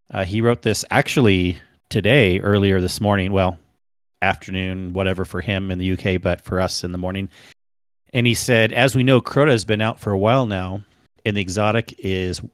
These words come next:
the well-known Necrochasm, which dropped as a guaranteed reward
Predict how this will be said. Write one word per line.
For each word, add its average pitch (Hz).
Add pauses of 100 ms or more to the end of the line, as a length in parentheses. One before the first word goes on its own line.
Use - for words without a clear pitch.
(160)
the 87
well-known 92
Necrochasm, 90
which - (100)
dropped 98
as 87
a 87
guaranteed 104
reward 90